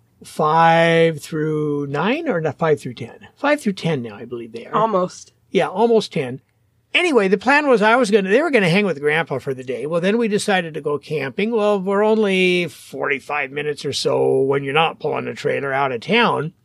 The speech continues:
Speaker 1: So the plan was, well, I'll watch him for the morning. You had to work till one thirty.
Speaker 2: Right.
Speaker 1: And when you're off work, boom, we'll put her in the wind and go. So in the process of doing things and having fun, you know, hanging out with the boys and getting a few things ready,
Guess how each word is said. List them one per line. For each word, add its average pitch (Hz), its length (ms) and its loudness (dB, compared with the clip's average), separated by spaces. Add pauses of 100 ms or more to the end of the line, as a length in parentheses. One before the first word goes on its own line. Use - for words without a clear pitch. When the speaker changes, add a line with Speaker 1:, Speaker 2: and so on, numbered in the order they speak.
(440)
Speaker 1:
So 294 160 -4
the 262 100 0
plan 349 400 -2
was, 214 220 2
well, 240 220 4
I'll 202 200 0
watch 254 240 0
him 233 120 0
for 233 100 2
the 247 80 0
morning. 208 380 -4
You 214 220 -2
had 196 200 0
to 185 60 -6
work 185 240 -6
till 190 200 -4
one 170 260 -6
thirty. 160 500 -6
Speaker 2:
Right. 190 360 0 (180)
Speaker 1:
And 214 260 4
when 202 160 2
you're 196 220 4
off 190 240 2
work, 226 260 2
boom, 208 420 -4
we'll 160 140 2
put 208 180 -4
her 196 80 0
in 190 120 -2
the 165 80 -10
wind 160 200 -4
and 143 160 -10
go. 123 240 -10
So 156 520 -2 (500)
in 269 160 0
the 262 100 2
process 226 680 0
of 214 140 2
doing 214 280 0
things 208 460 -2
and 220 100 2
having 190 260 0
fun, 202 380 0
you 202 80 -4
know, 165 80 -2
hanging 185 260 -2
out 190 140 -2
with 196 120 -8
the 170 60 -8
boys 185 540 -2
and 185 80 -2
getting 185 240 -2
a 175 40 -4
few 196 180 0
things 185 320 -2
ready, 180 680 2